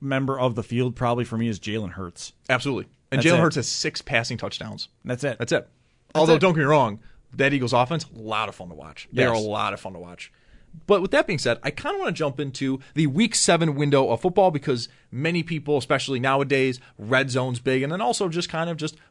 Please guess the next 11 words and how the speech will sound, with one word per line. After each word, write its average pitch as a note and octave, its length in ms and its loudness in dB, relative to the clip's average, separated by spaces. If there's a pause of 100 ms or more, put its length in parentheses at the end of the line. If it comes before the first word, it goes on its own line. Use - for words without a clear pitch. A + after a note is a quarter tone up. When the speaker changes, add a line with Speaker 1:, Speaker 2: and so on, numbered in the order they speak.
Speaker 2:
plopping C#3+ 340 -2
down D3 160 2
on D3 60 -2
a D3 40 -2
couch D3 400 2 (280)
and B2+ 200 -8
having C#3 260 -6 (240)
no A2+ 340 -12
stress D3+ 420 -8
to - 80 -8
watch, C3+ 420 -6